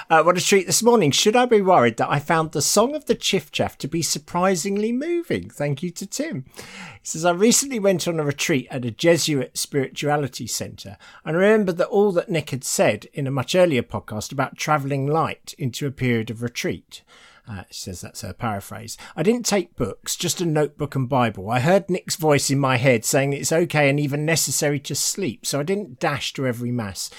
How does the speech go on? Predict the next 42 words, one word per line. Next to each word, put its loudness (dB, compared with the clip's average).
I -2
was 0
amazed 2
that -12
the -8
silence -4
resulted -6
in -4
a -4
richness -8
of -10
reflection. -10
My 2
learning 4
and 0
growth 0
was -2
gentle -4
as -8
I -8
paid -6
attention -8
to -18
God." -12
Yes, 2
I -6
still -6
call -8
him -4
her -2
God. -8
Everything -6
else -6
sticks -10
in -6
the -6
throat. -10
That's -6
okay. -6
That's -6
okay, -6
Elaine. -10